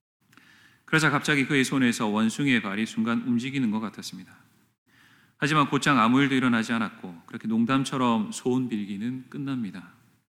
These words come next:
다음 날 아들 허버트는 평소처럼 공장으로 출근합니다. 화이트 부부는 평소처럼 하루를 보내고 있는데 오후에 검은 옷을 입은 낯선 남자가 집을 방문합니다.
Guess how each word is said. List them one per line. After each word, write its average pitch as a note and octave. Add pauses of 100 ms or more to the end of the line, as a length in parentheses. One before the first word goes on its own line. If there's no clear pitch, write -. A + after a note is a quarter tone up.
(840)
다음 E3+
날 D#3
아들 D3
허버트는 C3
평소처럼 C#3
공장으로 A2+
출근합니다. C3 (500)
화이트 C#3+
부부는 B2 (520)
평소처럼 C#3
하루를 B2+
보내고 B2
있는데 F#2 (120)
오후에 C3 (400)
검은 C#3+
옷을 C3+
입은 B2
낯선 A2
남자가 A2
집을 B2+
방문합니다. F#2+